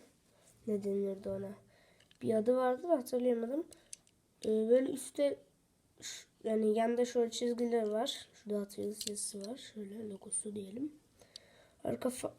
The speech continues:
e, stop detayları var. Şurada G T R yazıyor gördüğünüz gibi. E, egzoz detayları var.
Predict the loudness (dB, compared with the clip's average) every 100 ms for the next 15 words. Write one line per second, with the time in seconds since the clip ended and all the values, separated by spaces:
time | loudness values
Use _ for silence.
0 | -2 2 2 2 2 2 4 2 0 -2
1 | 2 6 8 8 6 2 -4 -20 -20 -20
2 | _ -6 2 2 2 -2 0 4 4 4
3 | 2 0 -2 -2 -4 -4 -6 -8 -10 -4
4 | -2 -2 -4 -12 _ _ _ _ _ _
5 | _ _ _ _ _ _ _ _ _ _
6 | _ _ -4 -2 -2 -2 -2 0 0 0
7 | 0 2 0 0 -2 -4 -12